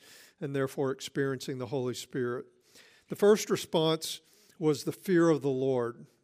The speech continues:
the fear of the Lord. Luke tells us that when people heard what had happened, fear fell upon them all. Verse seventeen, "And this became known to all the residents of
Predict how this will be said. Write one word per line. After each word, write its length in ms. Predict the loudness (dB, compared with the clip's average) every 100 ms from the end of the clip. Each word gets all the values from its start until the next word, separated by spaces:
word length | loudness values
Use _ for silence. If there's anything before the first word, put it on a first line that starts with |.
| _ _
the 80 | -8
fear 340 | 0 2 4
of 80 | 2
the 100 | 0
Lord. 400 | 0 2 2 0
Luke 240 | -2 -2
tells 320 | 0 0 2 0
us 160 | -4
that 160 | -2 -4
when 160 | -4
people 300 | -4 -2 0
heard 220 | 0 0 2
what 200 | 0 0
had 100 | -2
happened, 460 | -2 -2 -6 -10 -14 -20 -20 -20
fear 560 | -20 -20 0 6 8 6
fell 380 | 0 -2 0 0
upon 360 | -2 -2 -2
them 220 | -2 -4 -4
all. 380 | -4 -4 -8 -12 _ _ _ _ _ _ -20 -20 -20 -20 -20 -20 -20 _ _ -2
Verse 160 | 0
seventeen, 480 | 2 2 0 -2 -2
"And 100 | 2
this 140 | 2
became 400 | 2 -2 0 0
known 260 | 2 2 0
to 80 | -2
all 320 | 0 4 6
the 100 | 6
residents 640 | 4 4 4 2 -2 -2 -6
of 220 | -6 -6